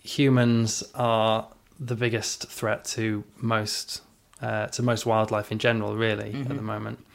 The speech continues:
Speaker 1: So what is it that we're doing that, that we shouldn't be doing?
Speaker 2: There's many things. Uh, so in terms of the gibbons, one of the, obviously, there's a huge problem is, is loss of habitat. They are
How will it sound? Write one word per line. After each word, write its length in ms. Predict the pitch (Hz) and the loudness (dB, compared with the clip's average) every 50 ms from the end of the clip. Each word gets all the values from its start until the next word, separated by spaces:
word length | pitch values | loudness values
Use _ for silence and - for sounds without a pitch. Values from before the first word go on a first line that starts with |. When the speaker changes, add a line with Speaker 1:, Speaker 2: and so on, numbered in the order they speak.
| - - - - - - - - _ | -20 -20 -20 -20 -20 -20 -20 -20 _
Speaker 1:
So 540 | - - - 117 113 110 113 113 113 120 - - - _ _ _ _ _ _ - | -8 -4 0 2 4 4 4 4 4 2 -2 -8 -20 _ _ _ _ _ _ -6
what 220 | 160 131 139 131 | 0 2 4 4
is 140 | 135 123 120 | 4 4 2
it 120 | 127 127 | 0 0
that 80 | 123 120 | 0 -2
we're 180 | 120 123 120 113 | 0 0 0 0
doing 560 | 110 117 113 110 110 110 110 110 110 110 110 - | 0 0 0 0 2 0 0 0 -2 -4 -6 -6
that, 320 | - 110 110 - - - - _ _ _ _ _ _ _ _ 156 | -6 -6 -6 -6 -10 -14 -20 _ _ _ _ _ _ _ _ -6
that 220 | 127 127 120 117 | -4 -4 -4 -2
we 420 | 117 117 113 110 110 107 110 110 | -2 -2 0 0 -2 -2 -4 -6
shouldn't 340 | 107 - - 113 107 110 113 | -4 -4 -4 -4 -4 -4 -6
be 80 | 113 107 | -6 -8
doing? 340 | - 110 107 104 101 107 - - - _ _ _ _ _ | -6 -6 -6 -6 -8 -10 -12 -14 -20 _ _ _ _ _
Speaker 2:
There's 140 | - 180 165 | -6 -4 -2
many 220 | 196 294 330 208 | 0 0 0 0
things. 280 | 147 147 139 139 131 - - - - - - - - - | 0 -2 -4 -4 -6 -10 -12 -16 -16 -16 -18 -18 2 8
Uh, 440 | - 220 208 214 208 202 202 202 202 | 10 12 12 12 12 12 12 10 8
so 160 | - - 254 | 10 12 12
in 80 | 247 247 | 12 12
terms 300 | 233 254 294 311 302 269 | 12 12 10 10 10 8
of 100 | 277 220 | 6 4
the 80 | 226 190 | 6 6
gibbons, 420 | 180 202 190 196 180 175 160 - | 8 8 8 8 6 4 4 6
one 160 | 185 220 214 | 6 8 8
of 120 | 202 190 196 | 6 6 8
the, 360 | 180 175 165 160 156 156 - - - | 10 10 10 10 8 6 2 -2 0
obviously, 540 | 185 185 180 185 175 - 170 156 156 151 151 | 2 6 6 6 6 6 4 4 4 4 2
there's 180 | 156 160 151 | 0 0 -2
a 140 | 151 - 156 | 0 -2 -2
huge 340 | - - 180 160 151 151 - | -2 0 0 0 0 0 2
problem 300 | - 147 147 - 147 139 | 2 4 4 4 2 0
is, 160 | 139 127 - | 0 -2 -2
is 240 | - 151 135 131 147 | -4 -4 -4 -4 -4
loss 240 | 139 135 127 - 135 | -4 -4 -4 -4 -6
of 80 | - | -4
habitat. 600 | - 131 123 - 123 - - - - - - - - - - - - - - - - | -2 -2 -2 -2 -4 -4 -4 -4 -4 -4 -6 -8 -12 -12 -20 -20 -20 -20 -20 -6 0
They 160 | - 160 165 | 4 6 8
are 500 | 175 175 170 165 160 165 160 151 147 - | 10 10 12 12 12 12 10 10 6 -2